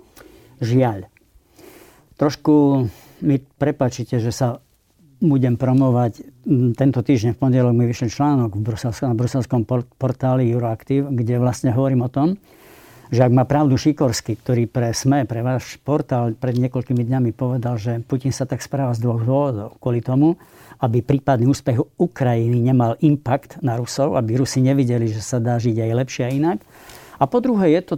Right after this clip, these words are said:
jeho sen o renesancii toho ruského impéria. No ak má Šikorský pravdu, a sto percent ju má, tak potom som si zrazu uvedomil, a to je pointa toho môjho príspevku, toho článku, že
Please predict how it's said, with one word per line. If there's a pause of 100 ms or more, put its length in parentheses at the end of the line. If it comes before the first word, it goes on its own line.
(160)
jeho
sen
o
renesancii
toho
ruského
impéria.
No
ak
má (380)
Šikorský
pravdu,
a
sto
percent
ju
má, (640)
tak
potom
som
si
zrazu
uvedomil,
a
to
je
pointa
toho
môjho
príspevku,
toho
článku,
že